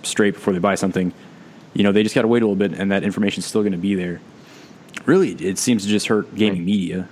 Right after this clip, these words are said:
Speaker 1: 'cause they're not gonna get as much, as many clicks, you know, on a game's release date.
Speaker 2: And, and that's what I mean. Like, that's just dumb.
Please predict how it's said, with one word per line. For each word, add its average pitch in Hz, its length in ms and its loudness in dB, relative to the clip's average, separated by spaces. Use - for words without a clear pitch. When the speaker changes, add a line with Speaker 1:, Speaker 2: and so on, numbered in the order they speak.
Speaker 1:
'cause - 100 -10
they're 101 100 0
not 101 120 0
gonna 95 140 0
get 90 180 2
as 90 180 -4
much, - 360 -4
as 104 120 0
many 101 120 0
clicks, - 600 -2
you 98 80 -2
know, 85 180 -6
on 95 140 0
a - 20 0
game's 90 280 -2
release 92 300 0
date. 87 240 -6
Speaker 2:
And, 123 240 0
and 113 220 2
that's 120 260 2
what 117 140 6
I 107 60 4
mean. 104 280 4
Like, 87 220 2
that's 95 180 2
just 95 200 0
dumb. 92 340 2